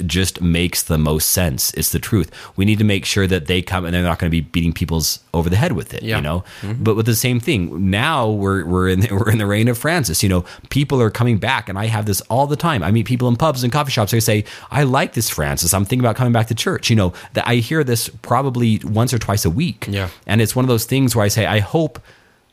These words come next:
Speaker 1: those who they encounter in the church, whether it's the greeter at the door, the pastor, the, the parochial vicar, whoever it is they encounter in the parish, that those people are able to say, "You came back 'cause of love.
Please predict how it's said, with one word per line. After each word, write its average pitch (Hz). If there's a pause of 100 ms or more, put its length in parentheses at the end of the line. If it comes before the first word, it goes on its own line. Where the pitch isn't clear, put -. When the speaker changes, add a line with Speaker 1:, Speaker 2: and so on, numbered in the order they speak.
(200)
Speaker 1:
those 107
who 127
they 104
encounter 95
in 107
the 101
church, 104
whether 90
it's 85
the 90
greeter 92
at 85
the 85
door, 117 (200)
the 87
pastor, 104
the, 87
the 82
parochial 90
vicar, 110
whoever 135
it 147
is 131
they 120
encounter 110
in 101
the 95
parish, 107 (280)
that 107
those 113
people 117
are 101
able 101
to 101
say, 82 (340)
"You 85
came 95
back 87
'cause 85
of 78
love. 73